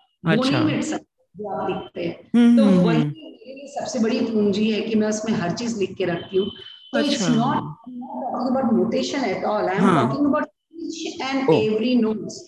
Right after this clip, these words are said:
Speaker 1: क्या होगा, कैसे होगा, क्या costume पहनेंगे, क्या करना है,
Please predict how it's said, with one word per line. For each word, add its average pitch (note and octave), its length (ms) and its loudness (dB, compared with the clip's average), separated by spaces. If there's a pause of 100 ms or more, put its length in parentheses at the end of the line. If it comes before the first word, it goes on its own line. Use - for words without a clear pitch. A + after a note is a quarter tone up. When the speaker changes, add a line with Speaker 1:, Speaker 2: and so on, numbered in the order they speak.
(380)
Speaker 1:
क्या B3+ 140 -2
होगा, C4 460 -2
कैसे G#3 360 -6
होगा, B3 300 -2
क्या A#3 260 -8
costume A#3 500 -4
पहनेंगे, A#3 420 -2
क्या G#3+ 360 -4
करना A#3 220 -2
है, B3+ 340 -8